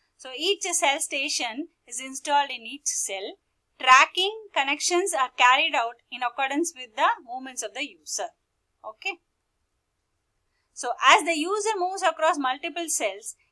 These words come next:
in this system, it is always necessary to identify the cell in, cell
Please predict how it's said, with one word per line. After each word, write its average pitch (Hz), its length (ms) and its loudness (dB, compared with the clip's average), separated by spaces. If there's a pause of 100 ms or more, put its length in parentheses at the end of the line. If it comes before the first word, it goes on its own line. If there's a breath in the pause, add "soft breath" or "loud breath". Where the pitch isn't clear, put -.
(100)
in 240 180 -16
this 330 180 0
system, 202 540 -8
it 220 120 -16
is 220 120 -10
always 247 380 -2
necessary 294 580 -4
to 311 100 -6
identify 254 580 -2
the 226 100 -10
cell 226 260 -4 (100)
in, 220 120 -20 (500)
cell 262 320 4